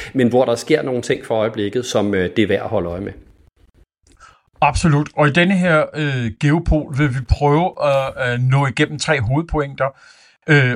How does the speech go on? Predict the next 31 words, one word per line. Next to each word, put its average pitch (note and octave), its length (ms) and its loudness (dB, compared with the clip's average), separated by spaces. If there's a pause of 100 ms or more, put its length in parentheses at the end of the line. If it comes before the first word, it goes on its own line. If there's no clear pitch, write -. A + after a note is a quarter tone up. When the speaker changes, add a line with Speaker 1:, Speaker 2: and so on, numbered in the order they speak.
Speaker 2:
og B2+ 180 -2
det D3 140 2
ene, F3 180 2
det E3 320 -2
er, C3+ 320 2
at B2 420 0 (340)
Venezuela C#3 560 2 (120)
er A2 120 0
centrum C#3 480 -2
for - 140 0
en B2+ 100 2
ny E3+ 160 6
konflikt, D#3+ 720 -2 (140)
øh, B2+ 220 0
hvor, C#3+ 300 0
at B2+ 80 -2
man B2 220 -2
måske A#2+ 380 -4
kan, - 160 -14 (180)
kan C#3+ 140 -2
se C3+ 260 -2
indsættelse C3 580 0
af A#2+ 60 4
militære A#2 420 2
styrker B2+ 420 0
i B2 40 -2
Caribien, A#2 580 -4 (340)
ud E3+ 160 8
over A#2+ 240 4
bekæmpelse B2 1000 0
af, G#2+ 260 2